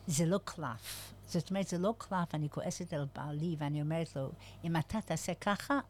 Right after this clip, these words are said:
אני לא הולכת מחר." זה, זה, זה דבר שבחיים לא מוציאים מהפה.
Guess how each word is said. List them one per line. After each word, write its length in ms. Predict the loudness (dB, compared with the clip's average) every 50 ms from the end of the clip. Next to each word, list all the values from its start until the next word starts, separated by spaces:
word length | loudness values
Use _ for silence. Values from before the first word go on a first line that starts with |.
| -2
אני 220 | 0 0 0 0 2
לא 100 | 2 2
הולכת 480 | 4 4 4 4 4 2 2 0 0
מחר." 360 | 0 -2 0 0 -2 -2 -2 -2 -4 -6 -10 -14 -18 -18 -18 -18 -18 -18 -18 -18 -18 -18 -18 -18 -18 -20 -20 -20 -2 2
זה, 240 | 2 4 8 8 8 8 8
זה, 440 | 8 6 6 6 8 8 8 8 6 4
זה 240 | 4 6 8 8 8
דבר 500 | 8 8 8 8 6 6 6 8 8 8 6 6
שבחיים 640 | 4 2 2 2 2 2 2 2 0 0 0 0
לא 100 | 0 0 0
מוציאים 400 | -2 -2 -4 -4 -2 -2 -2 -2
מהפה. 340 | -2 -2 -2 -2 -2 -2